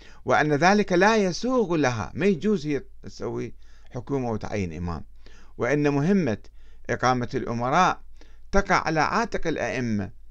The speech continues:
وإنها من فروضهم وعباداتهم التي يختصون بها.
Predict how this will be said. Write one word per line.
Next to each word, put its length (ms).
وإنها 540
من 160
فروضهم 1000
وعباداتهم 880
التي 360
يختصون 640
بها. 380